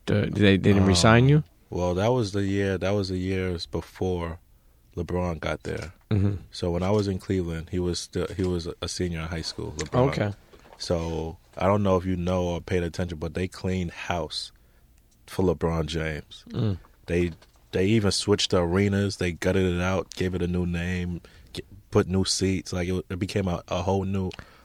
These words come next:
Speaker 1: Did
Speaker 2: arena.
Speaker 1: Dan Gilbert own it back then too? When you were there?
Speaker 2: I don't remember.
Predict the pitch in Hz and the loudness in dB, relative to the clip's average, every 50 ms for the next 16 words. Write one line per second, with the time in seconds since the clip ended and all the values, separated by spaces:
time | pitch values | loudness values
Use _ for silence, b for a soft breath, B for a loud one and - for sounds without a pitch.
0 | - 90 - 175 143 - 208 233 240 247 202 202 202 202 190 196 175 165 175 185 | 0 4 6 6 8 10 10 10 10 8 8 8 8 10 8 8 8 8 8 8
1 | 180 175 170 175 170 165 156 - 165 170 170 170 - 202 214 214 - - - - | 8 8 8 8 6 6 6 6 6 6 6 6 4 4 2 2 -2 -8 -18 -20
2 | - _ _ _ _ _ _ _ _ _ _ _ _ _ _ _ 135 139 139 139 | -20 _ _ _ _ _ _ _ _ _ _ _ _ _ _ _ 6 8 8 10
3 | 147 147 147 156 185 196 - 92 117 165 160 101 82 80 78 80 95 110 104 - | 10 10 10 8 6 4 2 -2 -4 -6 -4 -6 -6 -6 -4 -4 -4 -6 -6 -8